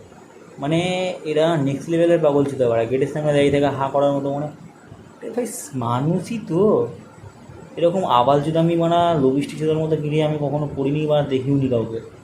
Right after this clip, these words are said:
at first দেখলাম ওরা। শালা সে যা মানে পাপ করা।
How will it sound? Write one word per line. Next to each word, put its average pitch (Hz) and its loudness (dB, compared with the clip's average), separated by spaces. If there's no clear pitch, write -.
at 139 -6
first 139 2
দেখলাম 120 -2
ওরা। 110 -8
শালা 143 0
সে 147 -4
যা 127 -2
মানে 147 0
পাপ 120 -4
করা। 120 2